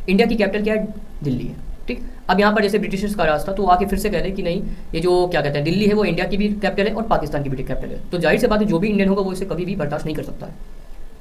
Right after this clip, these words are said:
और हो सकता है कि ब्रिटिश, ब्रिटिशर्स के पे हमला भी हो जाए। यहाँ पे अंग्रेज जितना भी आ गए हैं, हम लोग के जो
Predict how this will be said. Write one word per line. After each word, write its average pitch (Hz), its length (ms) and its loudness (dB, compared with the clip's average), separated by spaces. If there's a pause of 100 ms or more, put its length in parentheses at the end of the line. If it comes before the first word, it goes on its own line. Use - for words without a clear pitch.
(460)
और 151 80 0
हो 247 120 6
सकता 220 200 4
है 220 80 6
कि 220 100 -2
ब्रिटिश, 165 360 -2
ब्रिटिशर्स 165 400 -4
के 180 60 -6
पे 196 80 -2
हमला 156 220 -2
भी 147 100 -2
हो 131 100 -2
जाए। 127 100 -2
यहाँ 135 120 -2
पे 160 80 0
अंग्रेज 151 200 0
जितना 175 180 -2
भी 170 100 0
आ 147 100 0
गए 147 100 0
हैं, 202 220 -4
हम 151 240 -2
लोग 156 100 -4
के 160 160 0
जो 151 360 -2